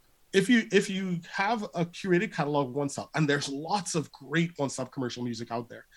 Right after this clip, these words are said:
especially in the indie ecosystem, that you can aggregate. Once you have that, then you can actually create tons of value in software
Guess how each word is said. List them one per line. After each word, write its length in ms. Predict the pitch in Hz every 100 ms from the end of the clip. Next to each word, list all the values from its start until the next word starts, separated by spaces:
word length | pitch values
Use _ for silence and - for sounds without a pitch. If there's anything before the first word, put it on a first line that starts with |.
| -
especially 400 | - 170 170 208
in 80 | 151
the 100 | 139
indie 200 | 131 131
ecosystem, 520 | 127 - 139 - 190 180 -
that 160 | 139 -
you 80 | 156
can 140 | 147
aggregate. 520 | 117 139 127 117 143 - _ - _
Once 180 | 175 214
you 100 | 240
have 200 | 214 170
that, 200 | 190 -
then 120 | 165
you 200 | 170 196
can 120 | 175 -
actually 280 | 160 170
create 280 | 170 190 170
tons 460 | - - 214 226 190
of 100 | 175
value 280 | 143 139 135
in 100 | 139
software 560 | - 139 139 101 156